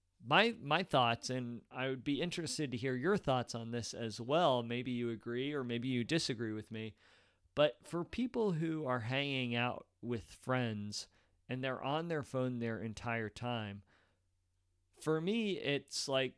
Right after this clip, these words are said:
well, okay, why is it even worth it? Like, why are you even hanging out with me right now if you're just going to be on your phone the entire time that we're spending time together?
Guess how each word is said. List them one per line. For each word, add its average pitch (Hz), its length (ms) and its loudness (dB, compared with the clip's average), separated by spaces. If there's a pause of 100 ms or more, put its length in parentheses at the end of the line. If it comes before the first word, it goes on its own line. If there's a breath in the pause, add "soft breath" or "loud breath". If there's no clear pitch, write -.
(160)
well, 131 260 0
okay, 139 340 2
why 123 220 6
is 123 180 2
it 113 100 2
even 107 320 0
worth 104 320 -2
it? - 220 -8
Like, 120 280 -4
why 143 300 4
are 135 120 0
you 127 240 -2
even 120 360 2
hanging 117 420 0
out 110 220 0
with 107 220 -4
me 110 180 0
right 107 340 0
now 104 240 -2
if 107 140 -6
you're 110 80 -2
just 110 280 -2
going 110 220 2
to 107 60 0
be 110 300 0
on 107 240 0
your 107 120 -2
phone 107 380 0
the 107 120 -2
entire 135 520 6
time 110 460 2
that 117 160 0
we're 104 260 0 (500 loud breath)
spending 120 400 2
time 101 280 -2
together? 85 480 -8